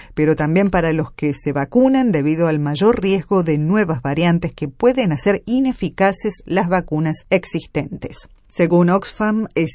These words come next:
el, eh, propio sistema democrático el que está siendo socavado, permitiendo que la gente se quede sola ante una batalla global. El resultado de estas disparidades lo certifican las cifras presentadas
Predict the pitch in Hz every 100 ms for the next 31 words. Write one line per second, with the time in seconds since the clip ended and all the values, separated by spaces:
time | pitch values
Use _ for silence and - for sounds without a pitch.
0 | - 165 156 151 - 165 - 156 147 139
1 | - 170 160 160 151 151 151 160 269 269
2 | 240 170 151 139 - 120 185 175 - 247
3 | 196 147 - 156 156 147 175 175 165 156
4 | 151 151 170 175 170 147 131 190 185 185
5 | - 139 151 139 127 196 196 185 151 143
6 | 147 156 151 160 147 143 156 151 156 151
7 | 151 160 170 143 175 - 151 147 165 170
8 | 175 190 190 190 175 165 165 170 - 185
9 | - 175 165 180 180 185 160 156 147 147
10 | 143 160 165 151 - 254 247 160 - 156
11 | 151 147 156 147